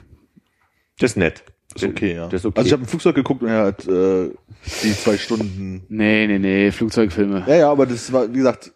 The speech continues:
Speaker 2: hat unterhalten für eine gewisse Zeit. Und
Speaker 3: Ja.
Speaker 1: Ja.
Speaker 2: das war okay.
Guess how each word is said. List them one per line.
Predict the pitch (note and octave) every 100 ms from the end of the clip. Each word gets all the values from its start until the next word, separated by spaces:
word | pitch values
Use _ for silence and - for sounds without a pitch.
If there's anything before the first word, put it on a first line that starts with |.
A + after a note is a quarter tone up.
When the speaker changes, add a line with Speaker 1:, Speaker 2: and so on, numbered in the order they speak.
| -
Speaker 2:
hat | - - D#3
unterhalten | C#3 C3 A2 B2 A#2 A#2+
für | G#2
eine | G#2 G2+
gewisse | G2+ G#2 G#2+
Zeit. | - F#2+ F2 - - - -
Und | F#2+
Speaker 3:
Ja. | G2
Speaker 1:
Ja. | C3 E2
Speaker 2:
das | - F#2
war | D#2+
okay. | D#2 F2